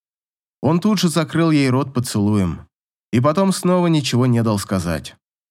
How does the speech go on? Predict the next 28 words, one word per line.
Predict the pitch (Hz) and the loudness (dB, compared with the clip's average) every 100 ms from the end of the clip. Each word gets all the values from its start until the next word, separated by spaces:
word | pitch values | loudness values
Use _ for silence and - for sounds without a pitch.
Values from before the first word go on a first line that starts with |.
| _ _ | _ _
Больше | 85 110 175 196 196 | -4 0 0 0 0
она | 156 95 | 0 2
не | 104 107 | 0 0
пыталась. | 110 - 76 76 85 - _ _ _ _ _ _ _ _ _ _ _ _ | -2 -4 -6 -6 -10 -12 _ _ _ _ _ _ _ _ _ _ _ _
Один | 110 113 131 | 0 2 2
раз | 170 208 202 | 2 0 0
Никита | 190 202 190 185 | 0 0 0 0
утащил | 175 147 - 151 | 0 -2 0 0
на | 135 120 | 2 2
дайвинг | 120 127 117 110 | 2 2 2 0
Егор. | 101 104 98 104 80 85 - _ _ - | -2 -2 0 0 0 -6 -20 _ _ -2
Мужчины | 104 104 156 202 | 0 2 2 2
ушли. | 208 - 87 82 78 - _ _ _ _ _ _ _ - | 2 0 -2 -4 -6 -14 _ _ _ _ _ _ _ -6
С | 92 | -2
женой | 92 139 202 240 | 0 2 2 2
Егора | 214 196 196 196 | 2 2 2 2
у | 175 | 0
Соломеи | - 117 110 143 | 0 0 2 2
особо | 147 123 113 127 | 0 -2 -2 -2
общения | 127 - 98 101 104 101 - _ | -2 -2 2 2 2 -2 -6 _
не | 95 | -2
сложилось. | 120 127 131 127 76 71 - - _ _ _ _ | 0 0 -2 -2 -4 -6 -10 -16 _ _ _ _
И | 110 | 0
она | 110 117 | 2 2
отправилась | 107 - 92 104 147 175 - | 0 -2 0 0 2 0 0
на | 165 156 | 0 0
поиски | 104 104 - 226 | 0 0 0 -2
Джованни. | 196 123 123 73 69 67 | 0 0 -2 -4 -8 -10